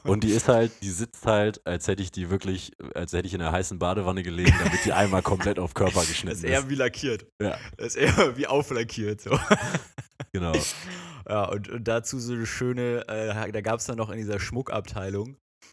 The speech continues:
Speaker 2: gab's so, ich glaube, sowas nennt man so Body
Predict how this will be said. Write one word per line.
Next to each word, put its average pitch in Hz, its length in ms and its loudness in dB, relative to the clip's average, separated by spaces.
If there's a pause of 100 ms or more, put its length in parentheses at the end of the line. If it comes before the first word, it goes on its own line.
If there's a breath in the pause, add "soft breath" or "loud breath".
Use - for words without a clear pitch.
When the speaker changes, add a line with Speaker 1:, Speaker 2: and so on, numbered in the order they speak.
(160)
Speaker 2:
gab's 101 300 -2
so, 101 380 4 (340)
ich 87 140 -6
glaube, 98 240 2
sowas 95 260 -2
nennt 98 160 -6
man 98 160 -6
so 92 100 -4
Body 95 400 -2